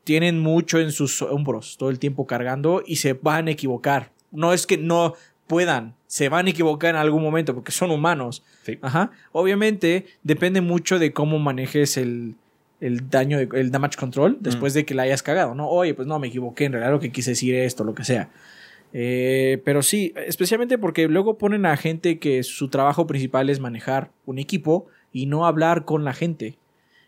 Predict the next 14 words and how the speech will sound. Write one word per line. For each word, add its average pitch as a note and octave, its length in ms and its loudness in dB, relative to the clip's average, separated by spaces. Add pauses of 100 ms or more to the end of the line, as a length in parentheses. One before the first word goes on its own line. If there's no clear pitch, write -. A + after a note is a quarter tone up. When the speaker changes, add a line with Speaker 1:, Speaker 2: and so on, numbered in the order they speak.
Speaker 1:
Eh, C3 260 -2 (380)
vean E3+ 260 0
la F3+ 140 0
conferencia D3 380 0
de C#3+ 60 0
P D3 120 -4
C C#3+ 140 -2
Gaming. B2 480 -4
O - 20 -18
sea, C#3+ 160 -2
la C#3 100 0
gente F3 280 0
de D#3 80 4
ahí, C#3 360 2